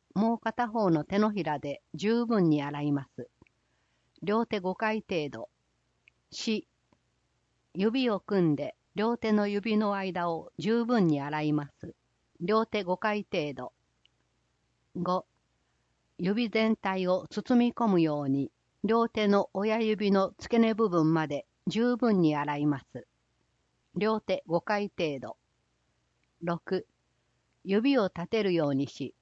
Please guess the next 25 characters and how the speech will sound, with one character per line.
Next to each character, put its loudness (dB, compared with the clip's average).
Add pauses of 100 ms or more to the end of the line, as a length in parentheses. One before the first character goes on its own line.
(120)
反 2
対 0
の 2
手 0
の 2
ひ -4
ら -4
で -8 (520)
指 -2
先 -2
を 2
十 2
分 4
に 4
洗 -4
い 0
ま -4
す。 -14 (640)
両 -2
手 -4 (140)
五 -4
回 -4
程 -2
度。 -12 (1600)
七、 0